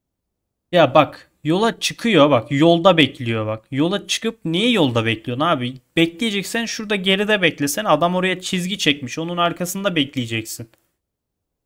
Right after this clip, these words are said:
Tam var ya, delirtirler insanı ya. Dur, hatta bekleyen var mı?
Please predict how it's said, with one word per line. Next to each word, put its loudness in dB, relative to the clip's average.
Tam -2
var -2
ya, 0
delirtirler 0
insanı -6
ya. -6
Dur, -10
hatta -4
bekleyen -2
var -2
mı? -8